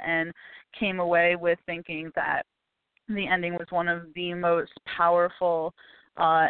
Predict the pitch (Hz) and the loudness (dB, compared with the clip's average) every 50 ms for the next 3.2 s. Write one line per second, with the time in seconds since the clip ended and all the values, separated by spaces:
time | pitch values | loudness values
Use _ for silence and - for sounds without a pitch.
0 | - - 185 185 180 175 180 170 170 165 - - 180 - - 190 220 247 233 185 | 2 0 -2 -2 -2 -4 -6 -6 -8 -8 -4 -2 -2 0 0 0 0 0 0 -2
1 | 151 151 175 175 - 170 156 143 - - - - 175 160 147 - - 92 90 - | -4 -6 -8 -10 -14 -14 -12 -10 -10 -8 -2 0 2 2 2 0 -4 -6 -8 -10
2 | - - - 190 185 180 180 180 180 - - - 220 226 220 196 175 165 151 110 | -8 -4 -2 0 0 0 -2 -4 -8 -12 -6 -2 0 2 4 4 4 2 2 0
3 | 160 185 180 | -2 -4 -6